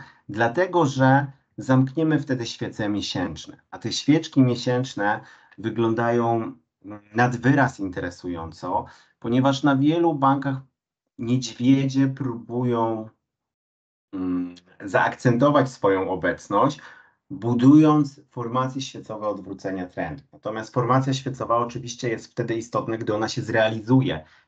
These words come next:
więc mamy jeszcze tydzień czasu. No i z tego względu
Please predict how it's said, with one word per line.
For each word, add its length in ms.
więc 160
mamy 280
jeszcze 260
tydzień 380
czasu. 560
No 80
i 260
z 140
tego 260
względu 840